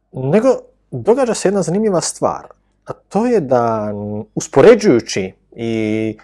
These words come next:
konfrontirajući te dvije grupe, Ivan nam pokazuje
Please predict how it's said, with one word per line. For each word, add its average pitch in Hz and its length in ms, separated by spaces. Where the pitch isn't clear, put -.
konfrontirajući 131 920
te 110 160
dvije 123 220
grupe, 196 380
Ivan 185 220
nam 226 200
pokazuje 214 840